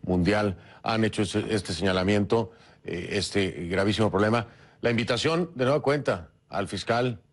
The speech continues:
eh, asignado o designado, Tarek William Saab, para que nos acompañe aquí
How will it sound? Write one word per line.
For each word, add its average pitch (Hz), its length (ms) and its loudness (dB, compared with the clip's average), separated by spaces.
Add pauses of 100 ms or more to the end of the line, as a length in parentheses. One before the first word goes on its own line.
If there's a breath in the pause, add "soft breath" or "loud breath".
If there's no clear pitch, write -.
(560)
eh, 92 260 -8
asignado 95 600 -2 (140)
o 90 120 -4
designado, 85 540 -2 (420 loud breath)
Tarek 110 320 2
William 107 280 0
Saab, 98 260 0
para 92 180 0
que 78 120 -8
nos 78 100 -6
acompañe 85 340 -2
aquí 104 320 -4